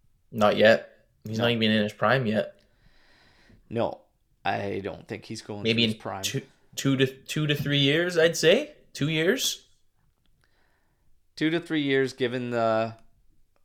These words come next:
Speaker 2: take a look at how things progress and whatnot. But yeah, this isn't, uh, this isn't his prime. You know what's interesting about, uh, Dusan is I said that, uh,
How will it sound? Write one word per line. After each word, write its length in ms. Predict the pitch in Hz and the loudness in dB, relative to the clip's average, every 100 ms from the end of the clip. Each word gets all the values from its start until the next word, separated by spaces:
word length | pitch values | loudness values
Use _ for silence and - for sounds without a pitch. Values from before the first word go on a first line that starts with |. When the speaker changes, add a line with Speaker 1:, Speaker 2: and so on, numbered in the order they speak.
| _ _ _ _ _ - | _ _ _ _ _ -12
Speaker 2:
take 220 | - 131 | -4 -4
a 40 | 110 | -4
look 300 | 107 120 - | -4 -4 -4
at 100 | 110 | -6
how 440 | - 117 110 110 | -2 2 4 2
things 280 | - 117 107 | -2 -8 -8
progress 460 | - 101 110 110 - | -10 -6 -6 -6 -8
and 100 | 107 | -8
whatnot. 340 | 104 107 104 | -8 -6 -6
But 120 | 113 | -6
yeah, 200 | 110 107 | -2 -2
this 360 | 98 113 107 - | -2 -6 -8 -10
isn't, 520 | 110 101 104 104 98 | -10 -10 -10 -14 -10
uh, 300 | 107 98 95 92 - | -6 -6 -6 -8 -12
this 200 | 110 117 | -12 -12
isn't 160 | 104 | -12
his 100 | 101 | -16
prime. 320 | - 110 104 | -10 -8 -6
You 60 | 113 | -6
know 80 | 160 | -6
what's 160 | 226 | -4
interesting 420 | 175 165 - 165 139 | -6 -6 -10 -8 -6
about, 400 | 117 120 120 131 | -2 -2 -2 -2
uh, 140 | 113 | -2
Dusan 580 | 107 110 - 113 120 117 | -4 -10 -6 -2 -2 -2
is 160 | 107 | -4
I 80 | 107 | -6
said 400 | 98 - 113 107 | -6 0 0 0
that, 380 | 110 107 98 - | 0 0 -2 -4
uh, 360 | 110 101 98 | -4 -2 -2